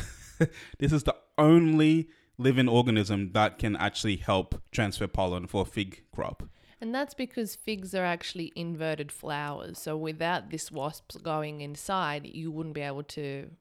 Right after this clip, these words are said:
Speaker 2: like, figs wouldn't exist.
Speaker 1: Yes. And, and the wasps don't know if a fig is male or female. It's kind of just like,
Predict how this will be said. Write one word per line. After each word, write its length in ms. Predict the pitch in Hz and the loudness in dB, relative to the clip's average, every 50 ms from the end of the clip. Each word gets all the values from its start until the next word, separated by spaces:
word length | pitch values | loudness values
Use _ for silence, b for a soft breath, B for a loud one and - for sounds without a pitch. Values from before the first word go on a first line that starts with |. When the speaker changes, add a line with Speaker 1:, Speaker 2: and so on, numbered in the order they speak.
| _ | _
Speaker 2:
like, 140 | - 139 - _ _ _ _ _ _ 190 - _ | -10 -10 -10 _ _ _ _ _ _ -20 -20 _
figs 360 | - - 160 160 151 160 - | -16 -12 -10 -10 -10 -10 -10
wouldn't 320 | 143 156 151 147 147 143 | -10 -10 -10 -10 -10 -12
exist. 600 | 139 143 - - - - - - - - - - | -14 -14 -14 -12 -14 -12 -14 -14 -18 -18 -14 -8
Speaker 1:
Yes. 400 | - 95 85 - - - - - - _ _ _ _ _ _ _ _ _ | -4 -2 -2 -2 -4 -8 -12 -14 -16 _ _ _ _ _ _ _ _ _
And, 220 | - 127 135 131 131 | 0 2 2 2 2
and 200 | - 131 131 123 | 0 2 2 4
the 60 | 117 117 | 4 2
wasps 260 | 117 143 151 - - | 2 2 0 0 0
don't 240 | - 131 117 98 107 | 0 0 0 2 2
know 460 | 113 113 113 110 110 107 104 104 101 b b b b b b b - | 4 6 6 8 8 6 6 4 2 b b b b b b b 0
if 360 | 131 127 - - - - - _ _ - | 2 2 2 0 -8 -16 -20 _ _ -4
a 60 | - | -4
fig 340 | 104 - - 117 104 95 - | -4 -2 -2 -2 -2 0 0
is 140 | 101 95 - | -2 -2 0
male 240 | 110 110 107 104 98 | 0 2 2 2 2
or 80 | 95 | 2
female. 540 | 90 - - 117 117 113 104 95 92 90 87 | 0 0 0 0 2 2 2 2 0 0 0
It's 80 | 85 - | -2 -4
kind 260 | - - 117 107 104 | -4 -2 -2 0 0
of 100 | 98 90 | -2 -4
just 220 | 98 95 87 - | -4 -6 -6 -4
like, 460 | - 92 87 87 85 85 78 - _ | -2 0 0 0 0 -2 -4 -6 _